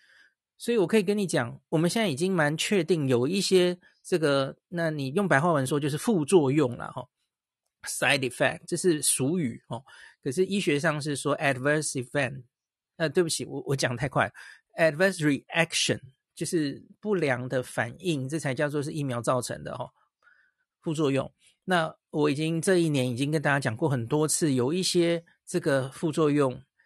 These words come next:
应该是疫苗造成的，包括了什么呢？大家耳熟能详的心肌炎，N R N A疫苗造成的心肌炎，然后这个，呃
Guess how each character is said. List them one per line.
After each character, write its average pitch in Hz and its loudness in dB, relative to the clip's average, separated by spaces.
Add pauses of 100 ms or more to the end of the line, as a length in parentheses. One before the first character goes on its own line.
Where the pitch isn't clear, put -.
应 170 0
该 165 2
是 151 -4
疫 147 -4
苗 120 -6
造 131 0
成 107 -6
的， 117 -4
包 151 0
括 160 0
了 135 2
什 123 -4
么 117 -2
呢？ 165 0 (300)
大 180 -6
家 175 0
耳 147 0
熟 143 0 (220)
能 147 -4
详 143 -2
的 143 -4
心 175 -2
肌 175 -2
炎 120 0 (380)
，N 175 -2
R 156 2
N 156 -2
A 165 -2
疫 170 -2
苗 131 -2
造 143 -2
成 139 -6
的 120 -6
心 139 -8
肌 127 -8
炎， - -8 (520)
然 131 -4
后 135 -2 (340)
这 151 -6
个， 131 -4 (680)
呃 135 -2